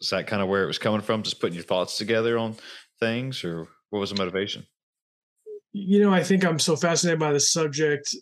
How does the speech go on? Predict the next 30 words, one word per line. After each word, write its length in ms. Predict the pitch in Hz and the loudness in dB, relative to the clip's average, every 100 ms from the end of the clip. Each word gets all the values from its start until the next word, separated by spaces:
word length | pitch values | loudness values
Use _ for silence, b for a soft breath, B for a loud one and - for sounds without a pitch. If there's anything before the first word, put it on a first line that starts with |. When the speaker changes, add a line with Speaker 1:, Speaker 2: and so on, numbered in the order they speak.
| _ | _
Speaker 2:
Um, 480 | 160 143 139 135 143 | -4 0 2 2 2
some 240 | - 165 | 2 2
of 80 | 156 | 4
it 120 | 156 | 4
was 180 | 143 135 | 4 2
just 220 | 143 139 | 2 0
wanting 320 | 147 143 143 131 | 2 4 2 2
to 100 | 131 | 0
kind 240 | 143 139 | 2 2
of 80 | 127 | 4
sit 240 | - 151 | 2 2
down 320 | 156 139 139 | 2 4 4
and 240 | 135 123 120 B B B B _ | 4 2 -2 B B B B _
really 600 | 147 147 143 143 135 120 - _ _ _ _ b b b | 4 6 6 6 4 0 -8 _ _ _ _ b b b
go 160 | 143 160 | 4 4
through 280 | 160 170 160 | 6 4 6
it 40 | |
all 340 | 156 156 143 | 6 4 4
and, 80 | 180 | 2
and 140 | 170 151 | 0 4
really 200 | 151 147 | 4 4
learn 320 | 143 147 156 | 4 4 2
it. 180 | 180 - _ _ _ - | 0 -4 _ _ _ -10
Speaker 1:
Okay. 200 | 95 98 | -4 -2
Speaker 2:
Um, 260 | 110 139 151 | 0 0 0
you 120 | 147 | 2
know, 240 | 139 135 - B B B _ | 2 2 -2 B B B _
kind 160 | 165 151 | 0 4
of 80 | |
like 240 | 151 143 | 4 2